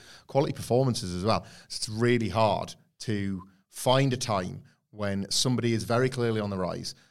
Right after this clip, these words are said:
somebody is also very clearly on the rise, and there be, like, harmony with that. The best example, and it's, like, a Bruce Pritchard story that has really stuck with me, is, like, Steve Austin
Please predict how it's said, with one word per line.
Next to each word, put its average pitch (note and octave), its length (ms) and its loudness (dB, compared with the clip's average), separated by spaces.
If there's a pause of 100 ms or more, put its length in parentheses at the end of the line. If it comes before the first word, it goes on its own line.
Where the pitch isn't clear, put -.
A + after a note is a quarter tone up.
(120)
somebody A2 380 0
is G#2 140 -2 (360)
also C#3 320 6
very G#2 180 2
clearly F#2+ 260 -4
on F2 120 -2
the F2+ 60 -2
rise, F2 360 -4 (260)
and G#2 320 -2
there G#2 160 -4
be, G#2 240 -2
like, G2+ 340 -4 (120)
harmony A#2 540 0
with A#2 140 0
that. A2+ 160 4 (180)
The B2 60 -6
best C#3+ 260 4
example, A#2+ 640 -2
and G#2 220 -2
it's, - 240 -6
like, G#2 280 -2 (180)
a A2+ 60 -6
Bruce A#2+ 260 0
Pritchard - 300 -8
story A2+ 380 2
that - 80 -2
has F#2 120 -8
really G#2 220 -4
stuck - 300 -8
with F#2+ 100 -6
me, - 180 -8 (480)
is, G#2 140 -8
like, F#2+ 340 -2
Steve A2 400 -2
Austin G#2+ 440 -4